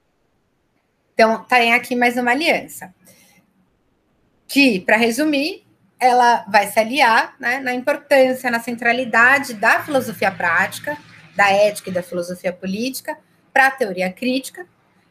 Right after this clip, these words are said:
que é uma tradição que se constitui, sobretudo, como bastante refratária à teoria, a, a esse tipo de justificação filosófica,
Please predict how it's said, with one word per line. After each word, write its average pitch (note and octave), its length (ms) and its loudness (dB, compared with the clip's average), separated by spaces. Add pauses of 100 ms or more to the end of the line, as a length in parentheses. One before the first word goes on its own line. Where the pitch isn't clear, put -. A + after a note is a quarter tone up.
que D4+ 120 0
é D#4+ 100 4
uma F4 160 0
tradição D4 640 0
que D#4+ 100 -10
se D#4 140 -10
constitui, B3+ 760 -8
sobretudo, F#4+ 1000 -2 (140)
como A3+ 340 2
bastante G#3 540 0
refratária G3 720 0 (280)
à G#3+ 80 -4
teoria, F3 540 0 (260)
a, F#3 360 2
a G3 100 2
esse A3+ 260 -2
tipo A3+ 400 -6
de F#3 380 -4 (320)
justificação G3 840 -2
filosófica, A3 920 2